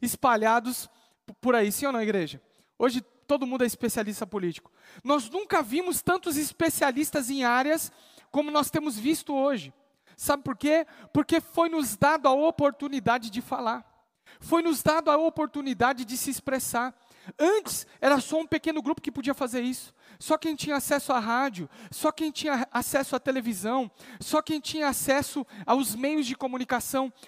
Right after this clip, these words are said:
Hoje isso abriu. Na época de Jesus, era mais complicado ainda,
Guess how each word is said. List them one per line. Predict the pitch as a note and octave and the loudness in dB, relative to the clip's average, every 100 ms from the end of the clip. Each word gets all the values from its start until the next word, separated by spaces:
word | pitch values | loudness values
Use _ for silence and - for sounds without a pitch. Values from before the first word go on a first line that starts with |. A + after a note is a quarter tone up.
| - | 0
Hoje | D4+ D#4+ E4 | 2 4 2
isso | - F4 | 0 -4
abriu. | C#4 D#4 F4 C4+ - _ _ _ _ _ _ _ _ _ _ _ - | 0 2 2 -2 -12 _ _ _ _ _ _ _ _ _ _ _ -6
Na | A#3 C#4+ | 2 6
época | E4 F#4 - | 6 4 2
de | D4 C#4+ | 0 2
Jesus, | B3+ A3+ F3 C#4 E4 - - _ - - | 2 2 2 2 2 0 -6 _ -6 2
era | D4 D4 | 4 4
mais | C#4+ E4 F4 - | 2 0 -2 -2
complicado | E4 D#4+ D4 - D4 D4+ | -4 -2 -4 0 0 2
ainda, | C#4+ D#4 D#4+ F#3+ | 0 0 0 -2